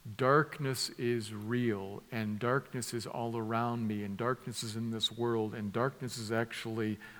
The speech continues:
a threat to me, and darkness is actually even sometimes in me." And that's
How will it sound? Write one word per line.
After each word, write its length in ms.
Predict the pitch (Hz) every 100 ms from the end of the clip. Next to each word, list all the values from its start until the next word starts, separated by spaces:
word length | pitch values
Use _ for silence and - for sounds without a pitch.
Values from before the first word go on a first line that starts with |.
| -
a 60 | 113
threat 380 | - 131 135
to 120 | - 127
me, 380 | 127 135 135 135 - -
and 160 | 107
darkness 500 | 113 131 139 135 -
is 120 | 117 104
actually 640 | 135 135 - - 131 127
even 320 | 120 120 120
sometimes 720 | 110 120 117 - 113 110 107 -
in 300 | 131 123 110
me." 260 | 98 92 - - - - - - - - - - - - - - - - - -
And 180 | 110 110
that's 500 | 104 117 131 - -